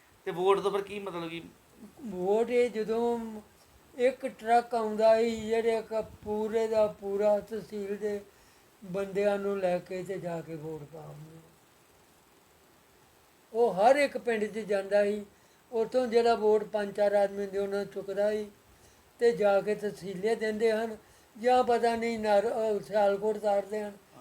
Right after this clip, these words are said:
Speaker 2: ਇਹ ਨਾ ਮੈਨੂੰ ਨਹੀਂ
Speaker 1: ਮਤਲਬ
Speaker 2: ਜਾਣਦਾ।
Speaker 1: ਕਿ ਵੋ-, ਪਿੰਡਾਂ 'ਚ ਮਤਲਬ ਕਿ ਵੋਟਾਂ ਪਾਉਣ ਵਾਸਤੇ ਟਰੱਕ ਆਉਂਦੇ ਤੇ ਉੱਥੇ ਵੋਟਾਂ ਪਾਉਣ ਜਾਂਦੇ।
Speaker 2: ਉਹ ਲੈ ਕੇ ਜਾਂਦੇ ਹਨ। ਵੋਟਾਂ ਪਾਉਣ ਵਾਸਤੇ।
Speaker 1: ਹਾਂਜੀ,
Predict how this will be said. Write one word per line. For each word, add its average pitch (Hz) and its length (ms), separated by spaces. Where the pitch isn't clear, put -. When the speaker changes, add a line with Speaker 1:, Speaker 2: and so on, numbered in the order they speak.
Speaker 2:
ਇਹ 240 140
ਨਾ 233 180
ਮੈਨੂੰ 196 340
ਨਹੀਂ 165 140
Speaker 1:
ਮਤਲਬ 160 40
Speaker 2:
ਜਾਣਦਾ। 180 240
Speaker 1:
ਕਿ 202 200
ਵੋ-, 196 280
ਪਿੰਡਾਂ 214 300
'ਚ 233 40
ਮਤਲਬ 214 260
ਕਿ 233 80
ਵੋਟਾਂ 208 300
ਪਾਉਣ 208 240
ਵਾਸਤੇ 202 280
ਟਰੱਕ 214 360
ਆਉਂਦੇ 202 220
ਤੇ 233 80
ਉੱਥੇ 226 220
ਵੋਟਾਂ 190 260
ਪਾਉਣ 165 160
ਜਾਂਦੇ। 117 320
Speaker 2:
ਉਹ 262 280
ਲੈ 220 220
ਕੇ 202 180
ਜਾਂਦੇ 165 400
ਹਨ। 147 240
ਵੋਟਾਂ 226 400
ਪਾਉਣ 180 360
ਵਾਸਤੇ। 156 420
Speaker 1:
ਹਾਂਜੀ, 123 240